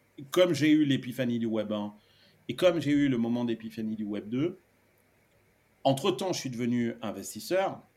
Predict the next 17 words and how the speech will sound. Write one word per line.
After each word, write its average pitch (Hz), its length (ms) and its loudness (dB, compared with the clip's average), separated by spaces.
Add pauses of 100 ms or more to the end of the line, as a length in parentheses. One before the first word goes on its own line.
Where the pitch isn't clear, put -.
(100)
euh, 95 540 -6 (480)
et, 104 320 -4
euh, 95 260 -8
je 117 200 -4
pensais 139 520 0
très 143 260 -4
honnêtement, 113 440 -4
si - 140 -12
tu - 140 -10
m'avais 104 180 -4
parlé 113 360 -4
il 107 100 -6
y 95 60 -12
a 87 180 -12
deux, 107 180 -10
trois 98 340 -10
ans, 190 200 -4